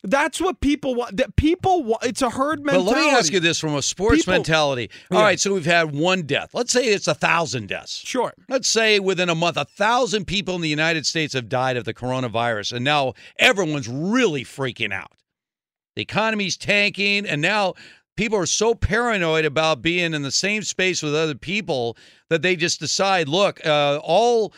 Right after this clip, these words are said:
Speaker 2: all arenas in the United States will be shut down. We'll play the games,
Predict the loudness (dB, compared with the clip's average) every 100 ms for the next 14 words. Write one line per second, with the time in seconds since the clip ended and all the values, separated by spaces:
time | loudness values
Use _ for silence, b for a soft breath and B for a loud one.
0 | b 2 4 4 2 2 2 2 -2 -6
1 | -4 -2 0 2 0 0 -2 0 0 -2
2 | -6 -6 -4 -2 -2 0 0 0 2 0
3 | -2 -8 _ _ -14 -4 0 2 2 0
4 | 0 0 -2 -6 -8